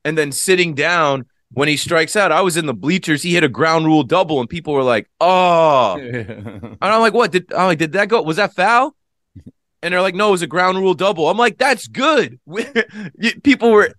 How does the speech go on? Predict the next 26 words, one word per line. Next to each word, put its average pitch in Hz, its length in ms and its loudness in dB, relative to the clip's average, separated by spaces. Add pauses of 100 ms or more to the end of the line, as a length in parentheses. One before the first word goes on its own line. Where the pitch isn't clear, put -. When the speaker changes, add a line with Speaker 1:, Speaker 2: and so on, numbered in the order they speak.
Speaker 1:
like, 175 200 0
losing 196 340 0
their 170 120 2
minds 175 400 2
and 147 100 -4
actually 165 280 -4
forgetting 156 400 -2
we 139 120 0
have 135 120 -2
a 107 60 -4
baseball 113 480 0
game 104 260 -4
to - 100 -10
play 113 400 -2
and 95 180 -8
win. 98 240 -2 (240)
He's 156 160 -4
just 143 180 -2
that 135 220 -2
powerful 123 580 -2
of 104 260 -2
a 92 80 -10
figure, 123 580 -2 (200)
of 107 120 0
a 104 80 -2
player. 117 500 0